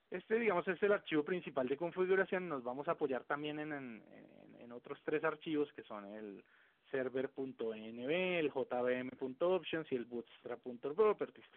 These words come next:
Estos archivos, allí voy a configurar, por ejemplo, las variables de ambiente, las variables de la máquina virtual, eh, digamos, propiedades de configuración de la máquina virtual, y también voy a ver algunas otras propiedades, eh, di-, digamos, que ya estén, eh,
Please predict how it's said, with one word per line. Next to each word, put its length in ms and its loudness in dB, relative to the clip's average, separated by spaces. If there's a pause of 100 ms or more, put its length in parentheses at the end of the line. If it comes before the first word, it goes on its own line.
(340)
Estos 280 0
archivos, 460 4 (500)
allí 180 2
voy 160 10
a 60 6
configurar, 680 2 (300)
por 100 -4
ejemplo, 260 -2
las 180 4
variables 480 0
de 60 -2
ambiente, 640 4
las 180 4
variables 440 0
de 80 0
la 100 2
máquina 360 -6
virtual, 520 2 (460)
eh, 480 -10 (100)
digamos, 300 -10
propiedades 480 -6
de 60 -6
configuración 680 -8
de 80 -8
la 80 -6
máquina 320 -6
virtual, 320 2 (420)
y 80 -4
también 320 6
voy 160 10
a 80 10
ver 140 10
algunas 440 6
otras 420 8
propiedades, 680 6 (120)
eh, 420 0 (1000)
di-, 260 -8
digamos, 340 -8
que 140 -4
ya 100 -2
estén, 560 -8
eh, 320 -10